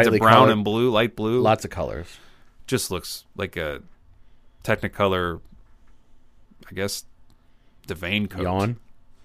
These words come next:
Speaker 1: <laughs> And he, uh, he is, he walks, and then he ends the movie in that robe. You know what I'm saying? Like, it's so startling 'cause it's so strange. Like, it
Speaker 2: Yeah.
Speaker 1: c-, even back then, it had to look weird,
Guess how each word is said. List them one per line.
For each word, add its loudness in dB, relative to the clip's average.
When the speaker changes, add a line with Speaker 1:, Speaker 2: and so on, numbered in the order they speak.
Speaker 1:
<laughs> -12
And -2
he, 2
uh, 2
he 0
is, 0
he -4
walks, 4
and -4
then 4
he 0
ends 0
the -2
movie 2
in -2
that -8
robe. -10
You 2
know 8
what 6
I'm -2
saying? 6
Like, 4
it's -2
so 2
startling 4
'cause -6
it's 0
so 0
strange. -4
Like, -2
it 0
Speaker 2:
Yeah. -2
Speaker 1:
c-, 2
even 4
back 8
then, 6
it 0
had 2
to -4
look -12
weird, -10